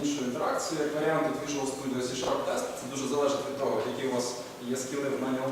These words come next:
тестерів, чи взагалі вони хочуть працювати з JavaScript, чи взагалі ваш світ буде п'ятсот тестів чи два тести. От, е, якщо, е,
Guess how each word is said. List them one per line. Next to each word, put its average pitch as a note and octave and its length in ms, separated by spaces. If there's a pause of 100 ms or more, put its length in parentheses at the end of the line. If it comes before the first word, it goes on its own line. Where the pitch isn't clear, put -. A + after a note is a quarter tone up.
тестерів, D#3 380 (160)
чи - 80 (120)
взагалі D3 320 (100)
вони B2 200
хочуть C3 340
працювати B2+ 460
з A#2+ 100
JavaScript, B2+ 480 (200)
чи A3+ 140
взагалі B2 340 (360)
ваш B2+ 100 (140)
світ C#3+ 200
буде B2 200
п'ятсот B2+ 380
тестів B2+ 320
чи - 120
два - 120 (100)
тести. - 260 (580)
От, A#2+ 140 (260)
е, C3+ 380
якщо, - 260
е, C3+ 680